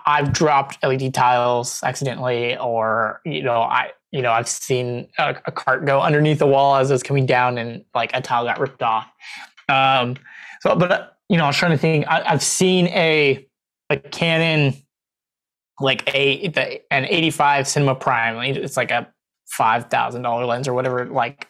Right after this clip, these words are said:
roll off the table onto the ground. Like, I've seen that happen. Um, and that's, you know, pretty heartbreaking when gear like that just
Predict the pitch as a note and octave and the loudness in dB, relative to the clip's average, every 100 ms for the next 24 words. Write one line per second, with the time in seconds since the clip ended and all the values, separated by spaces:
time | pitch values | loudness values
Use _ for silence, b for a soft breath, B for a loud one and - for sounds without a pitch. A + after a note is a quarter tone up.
0 | _ D#3 C3 C3 D3+ D#3 D#3+ D#3 - - | _ -2 2 4 4 4 2 0 -4 0
1 | E3+ E3+ F3+ - - _ _ E3+ E3 - | 4 4 2 0 -10 _ _ 0 0 0
2 | F3+ E3+ E3 E3+ E3 C#3 C3+ - F#3+ E3+ | 2 4 4 2 2 2 0 0 2 4
3 | D#3+ D#3 - - - D3 E3 D#3+ D3 B | 4 2 -2 -4 -2 0 2 2 0 B
4 | B B B - D3 D3 C3+ B2 A2+ _ | B B B 0 2 4 2 0 -4 _
5 | _ B B B _ D#3 C#3+ C#3 - C3+ | _ B B B _ 2 2 0 -2 -2
6 | C3+ B2 A#2 A2+ A#2 A2+ A#2+ A2 A2 - | 0 -2 -2 -4 -4 -6 -8 -8 -10 -12
7 | - A#2+ A#2 G#2 - - - - - | -8 -4 -4 -6 -4 -6 -6 -12 -14